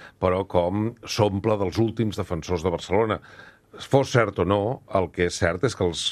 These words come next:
Fusars devien estar absolutament plens a tot arreu, perquè, eh,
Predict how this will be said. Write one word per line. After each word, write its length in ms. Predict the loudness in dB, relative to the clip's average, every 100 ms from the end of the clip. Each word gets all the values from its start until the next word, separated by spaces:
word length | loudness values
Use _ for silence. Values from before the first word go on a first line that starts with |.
| -8
Fusars 420 | -8 -4 -2 0
devien 260 | 0 0 -2
estar 400 | -8 -4 -4 -4
absolutament 500 | -8 -10 -4 0 0 2
plens 440 | 0 0 -4 -12 -6
a 40 |
tot 200 | -4 -4
arreu, 320 | 0 2 2
perquè, 380 | -2 -4 -2
eh, 40 | -4